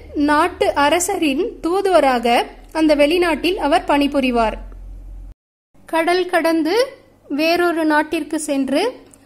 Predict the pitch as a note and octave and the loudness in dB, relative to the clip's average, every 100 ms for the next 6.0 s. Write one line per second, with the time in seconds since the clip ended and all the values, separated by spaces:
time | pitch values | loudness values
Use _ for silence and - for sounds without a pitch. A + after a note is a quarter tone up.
0 | _ _ D#4 E4+ F#4+ F4 F4 F4 F4+ F#4 | _ _ 0 2 2 2 0 0 0 0
1 | E4 E4+ E4+ C#4+ B3+ B3 - C#4+ C#4+ D#4+ | -2 -2 0 2 2 2 0 0 -2 -2
2 | A4+ D4+ D#4 E4 E4 C#4 C4 F4 C#4 C4+ | -2 0 0 -2 -4 0 2 0 -2 -2
3 | C4 B3+ B3 F#4+ D4+ D#4+ F#4 C4+ B3 B3 | 0 0 -2 -2 0 0 0 0 0 0
4 | A3+ G#3+ - _ _ _ _ _ _ _ | -4 -4 -14 _ _ _ _ _ _ _
5 | _ _ _ - D4 D4+ F4+ E4 E4+ | _ _ _ -2 0 0 -2 0 0